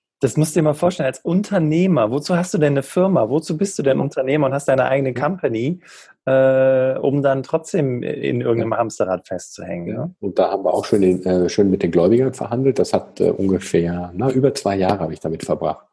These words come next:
Speaker 2: ne? Über zwei Jahre. Aber die stehen heute stabil da. Wir haben,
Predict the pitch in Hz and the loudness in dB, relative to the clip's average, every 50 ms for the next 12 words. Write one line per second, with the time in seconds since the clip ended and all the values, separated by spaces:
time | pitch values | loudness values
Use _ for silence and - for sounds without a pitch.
0 | _ _ - 85 - - 117 110 113 110 104 - - 92 87 87 82 78 82 92 | _ _ -8 -8 -8 -4 -4 -2 0 0 -2 0 -2 -2 0 0 -2 -2 -2 0
1 | 110 147 208 - - _ _ - _ _ - 101 90 90 95 - - 110 101 90 | 0 0 -2 -2 -10 _ _ -20 _ _ 0 0 0 0 0 0 2 2 2 4
2 | 101 104 101 - 101 - - - - - - 87 90 80 - 80 87 110 135 135 | 4 0 0 0 -2 -4 0 0 0 2 2 2 2 2 2 0 2 2 0 0
3 | - 90 85 87 87 87 87 82 78 87 87 85 85 92 | 0 -2 -2 -2 -2 -2 -2 -2 -2 -2 -2 -2 -4 -6